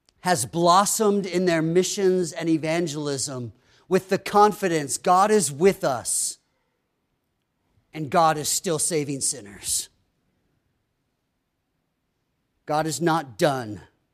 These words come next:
saving. Jesus' words are, "I have more sheep yet to be brought into the fold."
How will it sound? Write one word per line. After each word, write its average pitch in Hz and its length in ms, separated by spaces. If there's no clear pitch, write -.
saving. 110 680
Jesus' 180 480
words 170 520
are, 160 340
"I 160 220
have 160 340
more 160 420
sheep 160 640
yet 160 340
to 170 140
be 156 140
brought 143 380
into 147 300
the 123 100
fold." 107 580